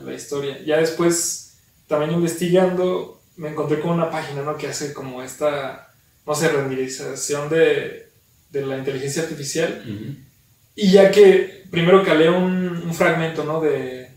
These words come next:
Speaker 1: de mí <laughs> tocando la, la guitarra en un parque,
Speaker 2: Ujú.
Speaker 1: que mi hermano me ayudó a grabar, hice la, como esa conversión, pues, a inteligencia,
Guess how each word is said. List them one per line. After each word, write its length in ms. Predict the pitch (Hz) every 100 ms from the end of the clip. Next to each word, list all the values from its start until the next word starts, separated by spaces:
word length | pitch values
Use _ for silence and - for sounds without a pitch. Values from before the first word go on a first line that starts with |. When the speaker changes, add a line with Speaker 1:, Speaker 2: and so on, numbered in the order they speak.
| -
Speaker 1:
de 160 | 143
mí 120 | 135 143
<laughs> 120 | -
tocando 280 | - 185 175
la, 280 | 165 151 147
la 80 |
guitarra 280 | 139 135 151
en 60 | 160
un 140 | 160
parque, 300 | 151 151 -
Speaker 2:
Ujú. 100 | 185 - _ _ -
Speaker 1:
que 120 | 143
mi 80 | 135
hermano 280 | 135 143
me 80 | 160
ayudó 180 | 147 143
a 40 | 147
grabar, 500 | 156 151 180 - - _ _ _ -
hice 300 | 151 147 160
la, 440 | 147 143 139 135 -
como 160 | 139 143
esa 160 | 160
conversión, 500 | 156 147 135 156 165 160
pues, 240 | 160 -
a 80 | 156
inteligencia, 960 | 143 135 131 147 147 160 165 - -